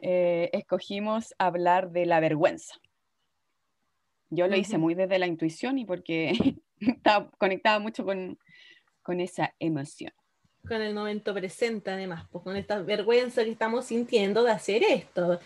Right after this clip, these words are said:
Speaker 2: Entonces, calzaba justamente, eh, comenzar a hablar de, de la vergüenza el día de hoy.
Speaker 1: Exactamente.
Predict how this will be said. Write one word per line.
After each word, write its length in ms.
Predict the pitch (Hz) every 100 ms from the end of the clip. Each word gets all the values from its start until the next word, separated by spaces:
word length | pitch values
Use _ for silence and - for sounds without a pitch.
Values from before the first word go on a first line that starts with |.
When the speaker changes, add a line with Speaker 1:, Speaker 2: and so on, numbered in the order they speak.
| - -
Speaker 2:
Entonces, 680 | - 214 208 214 214 214 240 -
calzaba 560 | 302 269 302 233 214 220
justamente, 840 | 233 - 214 214 220 220 220 220 208 202 202
eh, 80 | -
comenzar 380 | 214 208 202 214
a 40 |
hablar 280 | 208 214 214
de, 300 | 202 202 202 - - - -
de 80 | 240
la 100 | 226
vergüenza 540 | 220 226 220 196 185 185
el 80 |
día 220 | 180 175 165
de 120 | 123
hoy. 200 | 113 175 _ _ _ _ _ _ _ _ _
Speaker 1:
Exactamente. 760 | 175 175 165 180 175 - -